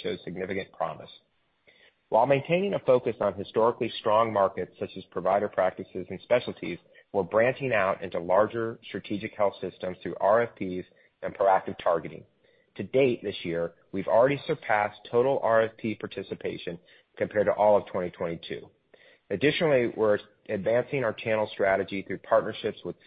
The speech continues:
several S Os and new agreements with revenue cycle management groups. The robustness of our audit business, the maturity of our new services, and the A R R closed in Q two bolster our confidence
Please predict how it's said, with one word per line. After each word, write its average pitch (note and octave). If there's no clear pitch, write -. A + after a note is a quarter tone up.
several B2+
S A2+
Os E2+
and F2+
new G#2+
agreements G2+
with E2+
revenue G2
cycle F#2
management F2
groups. D#2+
The G2
robustness C#3
of G#2
our G2+
audit C3+
business, G2
the F#2+
maturity B2
of B2
our G#2+
new A2
services, F#2+
and F#2
the F#2+
A A#2+
R A#2
R G2+
closed G#2+
in F2
Q A#2
two E2+
bolster B2+
our A#2
confidence F2+